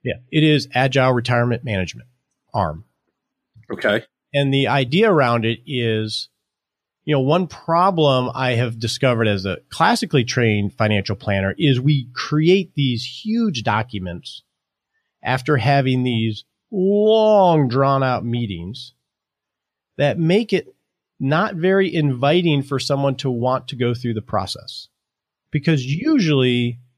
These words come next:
Speaker 1: my experience, when someone, a client or prospective client, comes to or seeks out a financial advisor, it's because they have a pain point.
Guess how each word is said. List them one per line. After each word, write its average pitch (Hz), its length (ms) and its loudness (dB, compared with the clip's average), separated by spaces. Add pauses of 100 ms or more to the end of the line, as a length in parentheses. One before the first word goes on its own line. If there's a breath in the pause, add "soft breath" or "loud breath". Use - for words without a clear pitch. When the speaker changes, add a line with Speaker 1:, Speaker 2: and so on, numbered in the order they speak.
(580)
Speaker 1:
my 156 240 2
experience, 135 640 -2
when 147 160 0
someone, 190 760 2
a 135 340 0
client 143 540 0
or 139 140 -6
prospective 135 640 -4
client, 127 560 -2 (680)
comes 175 500 -2
to 160 340 0
or 131 160 0
seeks 170 380 -4
out 151 220 4
a - 20 -2
financial 123 480 -2
advisor, 131 460 2
it's 147 100 -4
because 196 380 -2
they 196 100 0
have 160 220 0
a 131 40 -4
pain 135 360 -4
point. - 400 -16